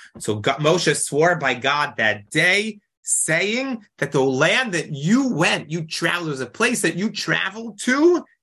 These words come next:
that is yours, L'Nachala, to you and to your children, Ad Olam.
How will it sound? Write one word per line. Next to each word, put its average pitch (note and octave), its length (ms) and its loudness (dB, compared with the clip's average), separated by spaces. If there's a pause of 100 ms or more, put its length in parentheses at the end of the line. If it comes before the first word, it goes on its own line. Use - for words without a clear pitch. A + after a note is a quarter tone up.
(100)
that D#3+ 320 0
is D#3 160 -10
yours, D3+ 300 0
L'Nachala, C3 680 -2 (280)
to - 80 -12
you B3 480 -2 (160)
and C3+ 160 -6
to C3+ 180 -4
your B2 260 0
children, G#3+ 580 0
Ad D3+ 160 -2
Olam. A2 420 -12